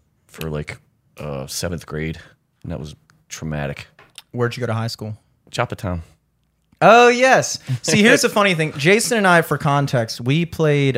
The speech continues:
Speaker 2: uh, for a while we were doing every Wednesday.
Speaker 1: Yeah, that was awesome.
Speaker 2: And then we went to every other Wednesday at the Horseshoe Came In On, as they call Whiskey
Speaker 1: And then he
Speaker 2: Wednesdays.
Speaker 1: quit on me.
Speaker 2: And we've talked, we've had this exact conversation
Speaker 1: <laughs>
Speaker 2: myriads of times.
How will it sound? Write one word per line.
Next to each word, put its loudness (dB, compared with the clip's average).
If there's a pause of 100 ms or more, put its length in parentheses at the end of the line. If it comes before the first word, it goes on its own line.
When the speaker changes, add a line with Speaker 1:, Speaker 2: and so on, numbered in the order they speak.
Speaker 2:
uh, 2
for 0
a 2
while 8
we 4
were 2
doing 0
every 2
Wednesday. -6
Speaker 1:
Yeah, -6
that -4
was -8
awesome. -6
Speaker 2:
And 0
then 2
we 2
went 0
to -4
every 0
other 2
Wednesday -2
at -8
the -8
Horseshoe -6
Came -4
In 0
On, -6 (100)
as -4
they -2
call -2
Whiskey -2
Speaker 1:
And 2
then 6
he 6
Speaker 2:
Wednesdays. 0
Speaker 1:
quit 8
on 8
me. 4 (320)
Speaker 2:
And 4
we've 2
talked, 4
we've 2
had 6
this -2
exact 4
conversation 0 (100)
Speaker 1:
<laughs> -4
Speaker 2:
myriads 8
of -2
times. 4